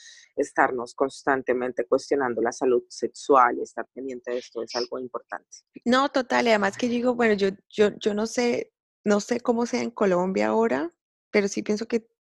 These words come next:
Speaker 2: que había como, al menos en mi t-, época, había como tabú acerca del tema. En Nueva York todo el mundo se testea y te testean gratis.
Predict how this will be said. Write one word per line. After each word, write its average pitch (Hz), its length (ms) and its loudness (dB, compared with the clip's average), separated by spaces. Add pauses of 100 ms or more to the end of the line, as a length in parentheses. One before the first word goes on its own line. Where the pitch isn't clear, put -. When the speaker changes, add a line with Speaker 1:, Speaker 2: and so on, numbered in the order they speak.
Speaker 2:
que 208 100 2
había 185 260 2
como, 214 220 0
al 196 100 2
menos 190 240 -2
en 220 100 2
mi 196 80 0
t-, - 220 -2
época, 240 280 -2
había 202 200 0
como 208 240 -2
tabú 190 440 0
acerca 220 360 -4
del 208 140 -4
tema. 208 340 -2 (640)
En 208 200 4
Nueva 190 280 6
York 185 560 2
todo 208 120 4
el 202 80 4
mundo 202 220 0
se 220 120 0
testea 190 580 0
y 202 100 -4
te - 160 -2
testean 180 400 0
gratis. 180 560 -2